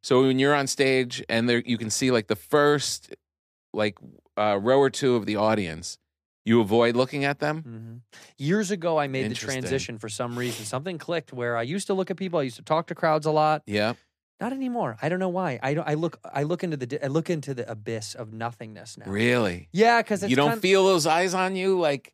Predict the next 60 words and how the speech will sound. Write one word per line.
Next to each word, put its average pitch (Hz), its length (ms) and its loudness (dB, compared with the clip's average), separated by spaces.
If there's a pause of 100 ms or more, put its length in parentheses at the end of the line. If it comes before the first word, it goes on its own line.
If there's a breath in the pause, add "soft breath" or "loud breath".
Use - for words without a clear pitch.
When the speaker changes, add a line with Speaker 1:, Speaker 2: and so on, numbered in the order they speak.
Speaker 2:
No, 135 380 0
I 139 120 2
really 156 340 4
don't. 139 320 2
I 131 80 2
really 160 260 2
kinda 131 160 2
Speaker 1:
Wow. 120 200 4
Speaker 2:
look 101 80 -2
through 143 240 -4
them. 123 180 -6 (200 loud breath)
And 208 120 2
in 220 100 2
public 226 460 0
now, 135 180 -4
I 143 80 -2
don't, 139 300 -4 (120)
I, 135 120 -2 (100)
I, 135 380 2
I 127 420 0 (720)
I 156 100 4
don't 233 100 4
know. 208 100 4
I 139 80 2
don't 160 240 2
wanna 165 180 0
call 135 420 2
any 156 360 -2
attention 123 540 -6
for 110 100 -14
some 107 260 -8
reason 107 280 -8
in 107 120 -14
public, 110 280 -6 (200 loud breath)
which 151 140 -6
is 156 80 -4
ironic. 151 540 2
I 131 100 -4
thought 170 220 2
about 156 160 0
this 139 120 -8
the 143 80 -6
other 127 120 -6
day. 120 160 -4
It's 107 100 -12
funny 151 180 -6
you're 139 80 -4
bringing 123 220 -6
this 113 120 -8
up. 110 120 -6
I 113 80 -4
wrote 143 220 -4
this 143 160 -10
whole 143 260 -6
thing 123 200 -10
down 117 200 -6
in 110 60 -12
my 110 120 -8
journal 110 340 -8
about 107 320 -6